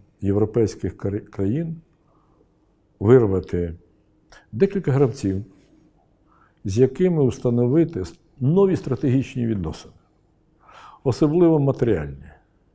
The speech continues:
особливо в енергетиці, де можна розміняти політику на бізнес. І тоді Меркель виступає і каже, після того, як, м, е, Північний потік був підписаний,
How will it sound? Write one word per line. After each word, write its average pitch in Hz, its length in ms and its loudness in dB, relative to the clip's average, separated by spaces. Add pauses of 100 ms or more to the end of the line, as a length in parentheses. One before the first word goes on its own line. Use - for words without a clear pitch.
(120)
особливо 147 580 2
в 143 80 4
енергетиці, 117 760 -2 (880)
де 110 180 2
можна 131 440 4
розміняти 127 760 2
політику 120 800 0 (540)
на 131 180 2
бізнес. 87 680 -4 (1000)
І 107 80 -4
тоді 123 280 2
Меркель 160 380 2
виступає 131 600 4
і 123 40 4
каже, 98 480 -2
після 104 360 -6
того, 107 300 0
як, 107 400 0 (340)
м, 101 260 -8
е, 101 200 -4
Північний 107 500 -2
потік 98 540 -4 (560)
був 92 340 -2
підписаний, 147 760 2